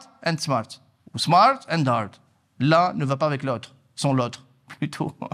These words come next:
L'un ne va pas sans l'autre. C'est pas vrai. Faut pas travailler juste smart. Non, non, il faut bosser.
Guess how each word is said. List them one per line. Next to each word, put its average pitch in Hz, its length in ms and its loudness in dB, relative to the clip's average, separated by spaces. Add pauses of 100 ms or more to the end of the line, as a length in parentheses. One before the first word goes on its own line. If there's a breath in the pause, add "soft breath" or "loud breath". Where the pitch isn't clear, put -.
(640 loud breath)
L'un 151 180 4
ne 175 100 0
va 139 140 0
pas 214 160 -2
sans 139 180 -8
l'autre. 120 320 -8 (160)
C'est - 200 -6
pas 147 120 -2
vrai. 120 240 -2 (560 soft breath)
Faut - 120 -6
pas 160 220 4
travailler 143 300 0
juste 143 240 -2
smart. 117 360 -2 (140)
Non, 135 140 0
non, 131 220 0
il 117 60 -8
faut 135 120 -2
bosser. 117 380 -4